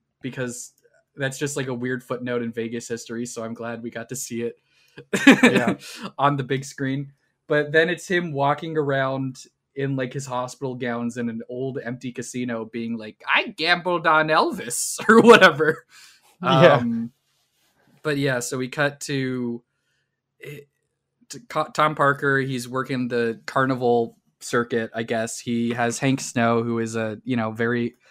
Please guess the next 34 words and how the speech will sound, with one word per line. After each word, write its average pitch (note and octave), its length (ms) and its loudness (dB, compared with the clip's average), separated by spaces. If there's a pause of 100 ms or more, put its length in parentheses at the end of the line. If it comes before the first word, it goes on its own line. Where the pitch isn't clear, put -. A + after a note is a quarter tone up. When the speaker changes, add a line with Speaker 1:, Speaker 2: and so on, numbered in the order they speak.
(260)
Speaker 1:
he's, F3+ 160 -8
like, A3+ 140 4
an A#3+ 100 2
old D#3+ 200 0
school E3+ 260 -4
country C#3 320 -2
singer. C3+ 400 0
I A#2 80 -2
think B2 220 -8
I A#2+ 100 -2
probably A#2+ 380 -2
have A#2 180 -4
some A#2+ 160 -8
<laughs> - 80 -8
songs - 340 0
of A#2 100 -12
Hank A#2+ 180 -4
Snow A#2 300 -4
on A2+ 120 -4
Speaker 2:
I A2+ 40 -4
was G3 140 10
about B3+ 60 8
Speaker 1:
my D#4 60 6
Speaker 2:
to A3 60 0
say, G3 220 10
like, D3+ 100 10
Speaker 1:
playlist - 20 4
Speaker 2:
that, D3+ 160 4
that's E3 140 6
Speaker 1:
somewhere. A2+ 60 -2
Speaker 2:
kind F#3 120 10
of C#3+ 80 6
a C3+ 80 4
Spencer. B2 580 0